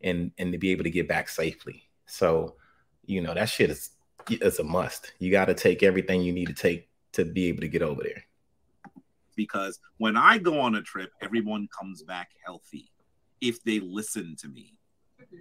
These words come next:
Speaker 2: So can you get into Ghana without malaria pills? Sure. Would you want to go to Mo-, Ghana without malaria pills? No.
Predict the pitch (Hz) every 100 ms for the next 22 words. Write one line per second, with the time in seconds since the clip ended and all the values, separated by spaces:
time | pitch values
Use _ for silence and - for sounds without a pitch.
0 | - _ - - 170 - 175 156 220 170
1 | 180 190 170 175 185 196 156 160 180 175
2 | 156 160 165 165 165 175 175 185 175 175
3 | - _ - 165 127 - - _ - 156
4 | 175 147 175 190 202 180 190 180 185 175
5 | 160 170 160 170 175 170 175 180 175 175
6 | 185 180 165 180 175 - - 120 95 -